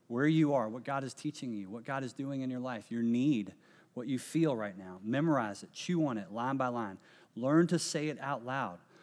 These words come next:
Let it shape your prayer life and your thinking and your imagination.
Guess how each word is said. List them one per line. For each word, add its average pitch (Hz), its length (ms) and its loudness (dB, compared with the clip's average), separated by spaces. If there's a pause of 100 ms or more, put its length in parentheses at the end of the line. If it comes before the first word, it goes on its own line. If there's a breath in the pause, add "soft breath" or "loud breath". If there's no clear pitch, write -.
(220 soft breath)
Let 131 160 2
it 160 100 0
shape 151 580 0
your 135 180 -4
prayer 131 380 -2
life 101 480 -6 (420 soft breath)
and 117 140 -2
your 110 100 0
thinking 117 520 -4
and 104 100 -6
your 104 80 -4
imagination. 95 720 -8